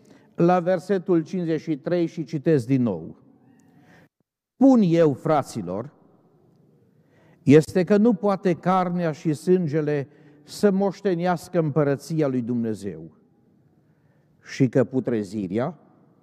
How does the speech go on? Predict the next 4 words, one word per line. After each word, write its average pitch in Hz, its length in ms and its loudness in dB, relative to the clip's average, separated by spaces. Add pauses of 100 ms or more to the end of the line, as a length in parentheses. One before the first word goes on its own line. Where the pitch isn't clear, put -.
(760)
nu 170 240 6
poate 170 460 0
moșteni 135 640 -2
neputrezirea. 135 920 -4